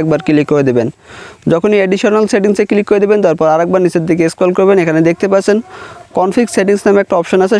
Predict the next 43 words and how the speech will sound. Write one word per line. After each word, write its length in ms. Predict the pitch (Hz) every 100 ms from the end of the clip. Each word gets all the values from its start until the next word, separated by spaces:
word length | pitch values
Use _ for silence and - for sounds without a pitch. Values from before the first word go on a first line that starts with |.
| -
সবার 220 | 151 160 170 180
নিচের 220 | 180 170
দিকে 140 | 156 151 147
দেখতে 180 | - 180
পাচ্ছেন 220 | 180 196 196
কনফিগ 280 | 151 160 190 -
সেটিংস। 260 | 180 190 190
Just 180 | 151 - 160
এই 60 | 151
কনফিগ 240 | 165 175 180
সেটিংসে 320 | 185 175 180 214
ক্লিক 180 | 165 151 156
করে 100 | 135
দেবেন। 180 | 123 117 156 _ - - - - 165
কনফিগ 240 | 180 226 233
সেটিংসে 280 | 214 220 214
ক্লিক 180 | 214 214
করার 160 | 214 214
পর 80 | 220 185
এখানে 160 | 175 180
পাঁচ 140 | 180 185 -
থেকে 140 | 190 185
ছয়টা 220 | 156 160
আপনারা 180 | 160 170 160
অপশন 180 | - 190
দেখতে 180 | 196 196 202
পাবেন। 180 | 208 196
এখানে 160 | 170 165
আপনারা 220 | 185 170 160
দুইভাবে 340 | 170 180 185 190 180
সরাসরি 340 | 151 165 165 160
কনফিগ 220 | 160 156
ফাইল 140 | 180 170
ব্যবহার 200 | 151 151 143
করতে 180 | 175 170 156
পারবেন। 260 | 143 127 131 _ _ - - _
তো 40 | 165 156
আমি 120 | 190
যেটা 160 | 202 202 202
সাজেস্ট 260 | 202 202 -
করবো 140 | 208 208
সেটা 140 | 170 165
হলো 100 | 160